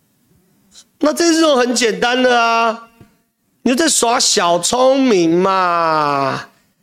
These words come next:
想把破局的责任推给这个金溥聪嘛，因为你们知道这件事很没礼貌嘛，所以很没礼貌事你就做，然后金溥聪就真的生气嘛。那金溥聪真的生气之后，你们就把他放消息放出来嘛，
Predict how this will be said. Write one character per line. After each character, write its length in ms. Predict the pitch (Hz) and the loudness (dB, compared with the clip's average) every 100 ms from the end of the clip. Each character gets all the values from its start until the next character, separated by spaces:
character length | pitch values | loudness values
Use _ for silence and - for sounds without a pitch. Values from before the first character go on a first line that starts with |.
| _ | _
想 180 | - 262 | -4 -2
把 160 | 269 214 | 0 -2
破 320 | 175 285 262 | 0 0 2
局 220 | 185 202 | 0 0
的 80 | 214 | 2
责 180 | 202 214 | 2 2
任 200 | 240 233 | 2 0
推 260 | 233 233 214 | 0 0 0
给 320 | 208 175 160 | 0 0 0
这 140 | - | -2
个 360 | 208 196 180 147 - _ | 0 2 0 -2 -12 _
金 340 | - 240 254 | -2 0 0
溥 300 | 196 185 156 | 0 0 0
聪 400 | - 208 208 214 | -2 0 0 2
嘛， 560 | 214 185 156 147 143 - _ - - - | 0 0 0 -2 -4 -8 _ -20 -12 -2
因 100 | 302 | 2
为 80 | 311 | 2
你 80 | |
们 220 | 208 214 214 | 2 0 -4
知 200 | 247 285 | -4 0
道 160 | 285 | 0
这 140 | 226 277 | 0 -2
件 140 | 269 | 0
事 100 | 233 | -2
很 160 | 208 185 | -2 -2
没 360 | 180 180 202 | -2 0 0
礼 360 | 208 208 165 165 | 0 -2 0 0
貌 380 | 165 247 196 156 | 0 0 0 0
嘛， 520 | 156 156 156 151 147 - - - _ | 0 0 0 -2 -4 -10 -20 -20 _
所 160 | - | -6
以 20 | 294 | -2
很 160 | 226 | -2
没 220 | 208 240 | 0 0
礼 160 | 254 202 | 2 0
貌 180 | 254 254 | 0 0
事 80 | 240 | 0
你 60 | |
就 120 | 185 214 - | 0 -2 -6
做， 360 | - 294 185 | -2 0 0
然 80 | 175 | 0
后 40 | 208 | -2
金 180 | - | 0
溥 60 | 208 | 2
聪 160 | 190 214 | 2 2
就 80 | |
真 220 | 220 226 226 | 0 -2 0
的 120 | 190 | -2
生 400 | - 208 208 208 | 0 0 0 -2
气 420 | - 247 220 170 | -2 0 -2 0
嘛。 300 | 156 151 143 - - - | 0 0 -4 -8 -12 -6
那 80 | 277 | -4
金 180 | - 320 | 0 0
溥 80 | 262 | 2
聪 180 | 233 240 | 2 0
真 120 | 269 | 0
的 100 | 233 | 0
生 240 | - 233 | 0 -2
气 180 | 240 233 | 0 0
之 100 | 190 | 2
后， 80 | 233 | 2
你 60 | 175 | 2
们 80 | |
就 80 | 202 | 0
把 100 | 175 | 0
他 60 | 165 | -2
放 320 | - 269 202 | -2 0 0
消 220 | - 214 | 0 0
息 140 | 214 165 | 0 -2
放 300 | - 220 165 | -2 -2 -2
出 280 | - 196 196 | 0 2 2
来 240 | 160 151 | 0 0
嘛， 320 | 156 160 135 | 2 0 -2